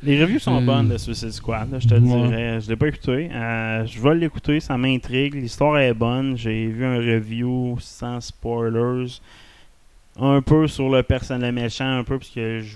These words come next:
Speaker 1: voulais voir c'était qui le méchant qui était
Speaker 2: Mm.
Speaker 1: fucking weird. Mais il est drôle <laughs> pareil, puis finalement, il est pas tant méchant que ça. <laughs> Mais bon.
Speaker 2: Ouais, la seule affaire que j'ai vue de donnant en date des critiques, ça a l'air que Peacemaker, comme personnage, il est pas si
Speaker 1: Ah.
Speaker 2: attachant que ça.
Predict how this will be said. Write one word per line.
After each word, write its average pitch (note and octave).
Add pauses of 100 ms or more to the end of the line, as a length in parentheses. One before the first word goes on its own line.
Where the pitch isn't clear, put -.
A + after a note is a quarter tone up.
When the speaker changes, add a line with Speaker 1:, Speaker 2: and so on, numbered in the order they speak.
Speaker 1:
voulais A2+
voir A2+
c'était A2+
qui -
le A#2+
méchant A#2+
qui A#2+
était A#2+
Speaker 2:
Mm. G#2+
Speaker 1:
fucking A2+
weird. C3 (460)
Mais G#2+
il A2+
est -
drôle A2+
<laughs> -
pareil, D#3
puis -
finalement, B2+
il C3
est B2
pas C#3+
tant F#3+
méchant C#3+
que -
ça. - (200)
<laughs> -
Mais E3
bon. C#3+ (680)
Speaker 2:
Ouais, D3+
la C#3+
seule F#3+
affaire F#3
que D#3+
j'ai C3
vue C3+
de D#3+
donnant C#3
en -
date C3
des B2
critiques, C3+
ça A2
a A2
l'air B2
que -
Peacemaker, B2+
comme A2
personnage, G#2+
il F#2
est F2+
pas -
si -
Speaker 1:
Ah. A2
Speaker 2:
attachant G#2+
que -
ça. G#2+